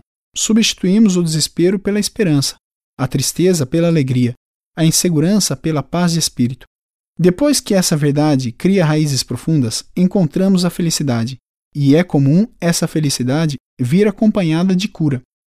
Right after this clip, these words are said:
Somos felizes de fato só em Deus e em Sua palavra. Em Mateus treze, quarenta e quatro,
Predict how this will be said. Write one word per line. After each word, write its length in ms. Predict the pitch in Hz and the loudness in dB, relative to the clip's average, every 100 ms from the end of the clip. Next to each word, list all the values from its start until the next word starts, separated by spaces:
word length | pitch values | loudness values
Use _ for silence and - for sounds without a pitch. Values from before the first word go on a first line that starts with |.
| _ _ | _ _
Somos 360 | - 180 185 - | -2 2 2 0
felizes 560 | - 135 175 220 208 | -2 0 2 2 2
de 80 | 190 | 0
fato 440 | 185 - 156 - - | -2 -4 -4 -4 -6
só 340 | - - 233 | -4 0 2
em 140 | 233 | 4
Deus 420 | 156 151 190 202 - | 4 2 0 -2 -4
e 120 | 190 180 | 0 2
em 120 | 170 | 2
Sua 260 | - 185 | 0 -2
palavra. 440 | 170 175 127 127 123 _ _ _ _ _ _ | 0 0 0 -2 -6 _ _ _ _ _ _
Em 120 | 202 | 2
Mateus 420 | 262 247 285 254 | 2 4 0 0
treze, 400 | - 196 190 170 | 0 4 4 4
quarenta 300 | 147 160 151 | 0 0 0
e 40 | 123 | -2
quatro, 480 | - 160 143 139 | -2 -2 -2 -6